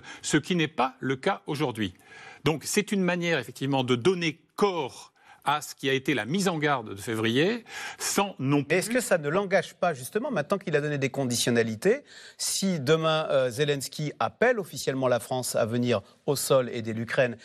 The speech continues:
Speaker 2: et si demain les Russes font une percée, la, Emmanuel Macron dira, « Eh bien écoutez, là, euh, je, je, je me suis, il faut pas brandir une menace qu'on n'est pas capable de, d'exécuter, de ne pas exécuter. »
Speaker 1: C'est, c'est le principe même de la dissuasion, qu'elle soit conventionnelle ou, ou, ou nucléaire, et vous avez raison,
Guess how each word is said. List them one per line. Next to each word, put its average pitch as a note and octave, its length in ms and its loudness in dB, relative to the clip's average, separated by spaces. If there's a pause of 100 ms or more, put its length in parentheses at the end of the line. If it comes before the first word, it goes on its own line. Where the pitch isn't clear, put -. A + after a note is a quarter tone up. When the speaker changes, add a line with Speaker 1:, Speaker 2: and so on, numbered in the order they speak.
(160)
Speaker 2:
et - 80 0
si C#3+ 220 -2
demain C3+ 320 2
les A#2+ 120 2
Russes B2+ 340 -4
font - 180 -2
une A2 220 0
percée, G3+ 420 0 (320)
la, A2 160 0 (160)
Emmanuel A#2 380 -2
Macron A2 320 0
dira, « A#2 240 2
Eh - 20 0
bien G2+ 140 -4
écoutez, B2 320 -8
là, C3 260 0 (340)
euh, A#2+ 300 0
je, C#3+ 260 0
je, C#3 280 0
je C3 120 -2
me C3+ 60 -2
suis, - 220 -6
il F#3 80 0
faut F3 100 0
pas D#3+ 160 4
brandir D3 300 0
une C3+ 100 0
menace D#3 240 2
qu'on - 80 -8
n'est C3+ 100 -4
pas C3 120 0
capable C3+ 280 -2
de, A#2+ 220 -2 (220)
d'exécuter, B2 480 -2
de C3+ 80 2
ne C3 80 0
pas G3+ 240 2
exécuter. » C#3 560 -8
Speaker 1:
C'est, - 180 0
c'est - 180 0
le D#3 60 -4
principe C#3+ 420 -4
même D3 140 0
de A#2+ 80 -2
la G#2+ 120 0
dissuasion, B2+ 680 0
qu'elle A#2+ 160 0
soit - 200 0
conventionnelle C3 600 0
ou, G#2 160 -6
ou, - 300 -6
ou B2 100 4
nucléaire, A#2+ 460 2
et A#2 80 0
vous B2 120 0
avez C#3+ 160 2
raison, A3 320 -2